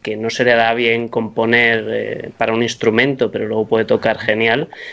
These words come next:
puede pasar lo mismo con un cantante, ¿no? O, o un showman, como lo, lo quieras llamar, ¿no? Eh, puede haber gente que no sepa componer o,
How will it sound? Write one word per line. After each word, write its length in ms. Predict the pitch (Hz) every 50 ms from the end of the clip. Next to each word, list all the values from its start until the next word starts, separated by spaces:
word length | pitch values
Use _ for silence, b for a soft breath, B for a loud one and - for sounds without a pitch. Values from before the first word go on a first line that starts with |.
| B B B _
puede 160 | - 151 165 165
pasar 240 | 165 139 - 131 120
lo 80 | 123
mismo 300 | 120 123 123 120 120 117
con 100 | 113 117
un 100 | 110 110
cantante, 600 | - - 98 98 92 - 135 180 190 190 123 113
¿no? 220 | 113 127 156 175 156
O, 320 | 127 117 113 113 113 107
o 220 | - - 117 127 127
un 100 | 135 131
showman, 560 | 123 - - - 143 165 175 151 120 110 110
como 200 | 98 104 113 113
lo, 120 | 107 110 107 - -
lo 240 | 127 117 120 117 117
quieras 260 | - 156 143 139 123
llamar, 400 | 123 123 107 113 135 170 170 127
¿no? 260 | 117 120 131 151 -
Eh, 60 | 139 123
puede 220 | - 113 113 117
haber 160 | 113 113 113
gente 400 | - - 127 127 127 123 123 113
que 100 | - 113
no 180 | 110 113 117 117
sepa 420 | 117 - - 117 113 - 120 113 113
componer 680 | 113 113 110 107 120 110 110 123 131 131 131 117 110
o, 240 | 110 110 107 104